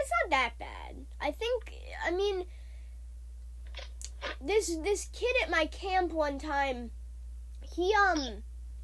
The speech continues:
he had this really good thing in the mornings that he always brought. And I tried it one time. It was the most bitter coffee I've ever had. And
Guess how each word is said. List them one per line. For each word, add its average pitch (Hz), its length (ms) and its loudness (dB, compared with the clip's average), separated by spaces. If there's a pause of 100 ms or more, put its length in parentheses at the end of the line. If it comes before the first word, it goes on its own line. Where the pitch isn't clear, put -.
(520)
he 349 120 6
had 480 140 4
this 453 180 8
really 359 580 6
good 294 540 2 (280)
thing 285 400 4
in 311 120 2
the 330 80 4
mornings 359 580 4
that 359 120 0
he 381 140 4
always 370 320 4
brought. 370 420 8 (800)
And 285 240 2
I 311 240 8 (160)
tried 311 400 8
it 392 120 8
one 392 180 6
time. 427 440 4
It 370 160 0
was 359 440 0 (440)
the 302 200 0
most 339 560 6
bitter 403 380 6
coffee 370 440 6
I've 302 180 6
ever 277 280 4
had. 202 480 -4 (800)
And 247 760 4